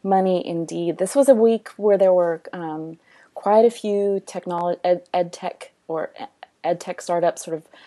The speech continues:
announced that they'd raised f-, a round of funding, um, which is funny because, um, I think l-, earlier in the week, the Wall Street Journal wrote a story that, that sort of the cash crunch had hit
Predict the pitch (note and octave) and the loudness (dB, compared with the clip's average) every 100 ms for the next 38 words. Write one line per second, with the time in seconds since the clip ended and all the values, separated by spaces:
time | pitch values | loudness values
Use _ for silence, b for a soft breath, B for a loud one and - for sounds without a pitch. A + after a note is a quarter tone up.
0 | b F3 E3+ E3+ F3 E3+ F3+ E3 D#3+ D#3 | b -4 -2 -2 -4 -2 -2 0 0 2
1 | E3 E3 D#3+ - - - - F3 E3 D#3+ | 4 4 2 -4 -16 -18 -14 -10 -8 -6
2 | E3 E3 D#3+ - E3 D#3+ D#3 D#3 b b | -6 -6 -8 -6 -4 -4 -6 -10 b b
3 | b b - G3 A3+ A#3+ - C4+ G#3 F#3 | b b -4 -2 2 2 4 4 4 0
4 | F#3+ G3 F3+ - F#3+ F3 - - - - | -2 -4 -4 -6 -6 -6 -8 -12 -12 -12
5 | F#3 A#3+ - - - - - - - - | -8 -6 -8 -14 -14 -14 -16 -20 -10 -2
6 | A3 D4 A#3+ G3 F3 E3+ - F3+ F#3+ G#3 | 2 4 4 2 -2 -4 -4 0 0 0
7 | - G#3 - F#3+ F#3+ F3 E3 E3+ E3+ E3 | -4 -6 -4 -6 -4 -6 -4 -2 -4 -6
8 | - F3 E3+ E3+ D#3+ A2 - b b b | -4 -2 -2 -2 -4 -6 -8 b b b
9 | _ F3 - _ _ - E3 E3 D#3+ - | _ -6 -6 _ _ -4 -2 -2 -4 -4
10 | F#3 - - F#3 F3 - - E3+ - F#3 | -4 -4 -6 -4 -4 -6 -14 -16 0 0
11 | - - | 0 -4